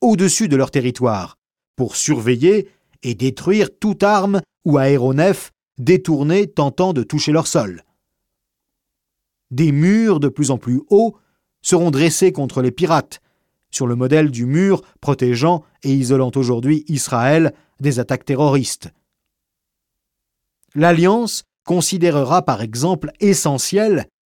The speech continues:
de maîtriser la situation en Méditerranée orientale et occidentale, en général à la demande des pays concernés. Pour voyager par avion vers les pays de l'Alliance,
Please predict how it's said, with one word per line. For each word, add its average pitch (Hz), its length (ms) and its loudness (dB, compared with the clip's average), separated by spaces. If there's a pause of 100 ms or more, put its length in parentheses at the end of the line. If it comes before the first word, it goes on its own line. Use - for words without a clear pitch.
(300)
de 135 140 0
maîtriser 180 600 0
la 143 100 2
situation 143 600 -2
en 127 100 -2
Méditerranée 139 640 0
orientale 131 720 0 (200)
et 151 140 4
occidentale, 135 720 -4 (380)
en 120 120 -6
général 117 560 0 (360)
à 113 100 -10
la 113 80 -6
demande 131 400 0
des 117 140 0
pays 113 300 -6
concernés. 123 640 -6 (1500)
Pour 156 140 4
voyager 131 480 2
par 131 180 0
avion 143 360 -2 (220)
vers 120 220 -2
les 117 120 -2
pays 185 380 0
de 147 120 0
l'Alliance, 151 640 -2